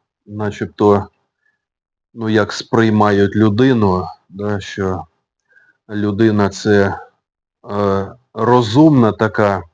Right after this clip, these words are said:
істота, вже б начебто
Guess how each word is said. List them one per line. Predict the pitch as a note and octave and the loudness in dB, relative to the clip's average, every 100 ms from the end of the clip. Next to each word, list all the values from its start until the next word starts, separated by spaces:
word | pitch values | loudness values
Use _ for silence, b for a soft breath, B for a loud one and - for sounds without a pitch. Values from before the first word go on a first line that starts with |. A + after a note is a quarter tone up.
| _ _ _ | _ _ _
істота, | A#2+ - - A2+ G2 G2+ F2 - _ _ _ _ _ _ _ _ _ _ _ - | -10 -10 0 2 2 -2 -8 -10 _ _ _ _ _ _ _ _ _ _ _ -14
вже | G#2 G#2 B2+ | -10 -4 -4
б | - | -2
начебто | A#2+ A#2 - A#2 - A2+ G#2+ G2+ | -2 -2 -2 -4 -2 2 4 2